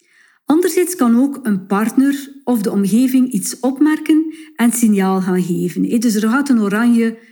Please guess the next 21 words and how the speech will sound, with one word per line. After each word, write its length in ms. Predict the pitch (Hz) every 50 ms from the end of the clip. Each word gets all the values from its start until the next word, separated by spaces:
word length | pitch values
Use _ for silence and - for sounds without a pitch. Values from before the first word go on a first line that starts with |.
| _ _
lampje 580 | _ 190 196 214 226 214 220 - 196 196 196 175
branden. 440 | 151 165 185 180 175 175 170 170 175
Hé, 100 | 202 214
dat 120 | 226 214
kan 200 | 214 208 202 196
zijn 380 | 190 214 214 220 226 226 214 - - - - - _
dat, 360 | _ 202 190 185 185 185 - -
eh, 360 | 196 185 180 180 180 185 190 185 - - 339 311
dat 160 | - 196 -
in 100 | 202 190
de 80 | 185
relatie 460 | 196 196 208 226 254 269 254 262 269 262
iets 140 | 247 254
gemist 360 | - 247 220 233 240 226 - -
wordt, 300 | 233 233 233 226 - -
of 100 | 208 180
dat 120 | 190 185
kan 220 | 185 196 190 190
zijn 200 | 180 190 190 190
dat 220 | 190 190 190 185 -
er 160 | 196 - -